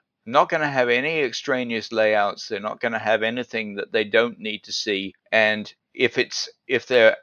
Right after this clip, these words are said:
out of an internet connection, there's a sync ability when they get back into the office or wherever, they can then connect and sync. So I take your point entirely, and I agree with you, except that I'm designing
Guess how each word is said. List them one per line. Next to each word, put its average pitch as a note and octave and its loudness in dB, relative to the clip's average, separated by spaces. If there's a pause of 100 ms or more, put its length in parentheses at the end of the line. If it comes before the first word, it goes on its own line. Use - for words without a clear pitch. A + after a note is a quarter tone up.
(140)
out F3 8
of C#3+ 4
an B2+ 2
internet A#2 -2
connection, A#2 -4
there's G#2+ 0
a G#2+ -2
sync C3 -2
ability G#2+ -2 (240)
when A2+ -2
they G#2 0
get G#2+ -2 (260)
back B2+ 4
into G#2 -6
the G2+ 0
office A2+ 0
or F#2+ 0
wherever, F#2 0 (520)
they B2 6
can A#2 -4
then A2 -2
connect A#2+ -2
and G#2 -8
sync. - -4 (180)
So A#2+ 4 (360)
I B2+ 6
take F#3+ 0
your D3 -4
point B2+ 0
entirely, A2+ 4
and G2+ -4
I G#2 -2
agree G#2+ 0
with G2+ -2
you, D#2+ -6 (120)
except - 0
that G2+ -4 (800)
I'm G#2+ -2
designing G#2 2